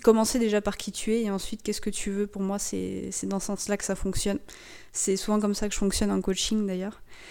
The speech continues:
Mais, euh, mais voilà, c'est, euh, c'est, c'est là que c'est beau aussi, les périodes, c'est la renaissance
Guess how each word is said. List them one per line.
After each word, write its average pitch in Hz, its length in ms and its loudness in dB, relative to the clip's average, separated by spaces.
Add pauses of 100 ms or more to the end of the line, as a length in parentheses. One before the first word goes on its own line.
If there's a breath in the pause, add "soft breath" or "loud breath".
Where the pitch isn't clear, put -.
(240 loud breath)
Mais, 196 260 8
euh, 180 460 8
mais 185 120 8
voilà, 190 260 8
c'est, 175 360 2
euh, - 220 0 (340)
c'est, 190 540 2
c'est - 160 0
là 202 120 6
que - 60 0
c'est - 140 2
beau 202 180 6
aussi, 214 340 4
les 202 140 4
périodes, 196 500 8
c'est 185 540 2 (800)
la 208 180 12
renaissance 220 800 10